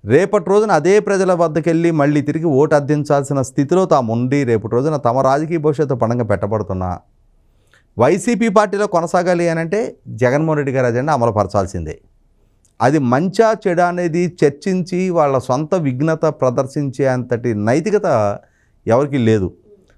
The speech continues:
ఒకవేళ అలా ఉంది, ఎవరైనా వాళ్ళ వ్యక్తిత్వాన్ని కాపాడుకోవాలి అనుకుంటున్నారు అని అంటే ఇప్పుడు వివిధ పదవులకు రాజీనామా చేసి బయటికి వెళ్ళిపోయిన చాలామంది నాయకుల్లాగానే వాళ్ళు కూడా వాళ్ళ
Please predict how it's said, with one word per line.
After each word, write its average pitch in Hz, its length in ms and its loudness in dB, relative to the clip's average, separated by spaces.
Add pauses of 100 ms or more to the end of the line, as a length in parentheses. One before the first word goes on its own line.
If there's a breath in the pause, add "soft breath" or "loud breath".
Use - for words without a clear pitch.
(140)
ఒకవేళ 220 300 4
అలా 202 100 2 (140)
ఉంది, 202 260 -2
ఎవరైనా 170 300 -2 (460)
వాళ్ళ 143 200 4
వ్యక్తిత్వాన్ని 165 480 -2
కాపాడుకోవాలి 139 500 0
అనుకుంటున్నారు 131 500 -2
అని 135 120 -4
అంటే 170 140 -6 (720)
ఇప్పుడు 143 240 2 (480)
వివిధ 147 220 4 (440)
పదవులకు 165 420 2
రాజీనామా 147 420 0
చేసి 135 240 -2 (360)
బయటికి 127 240 0
వెళ్ళిపోయిన 123 280 -2 (140)
చాలామంది 143 400 2
నాయకుల్లాగానే 131 580 -2 (680)
వాళ్ళు 107 440 2
కూడా 202 160 2
వాళ్ళ 175 140 2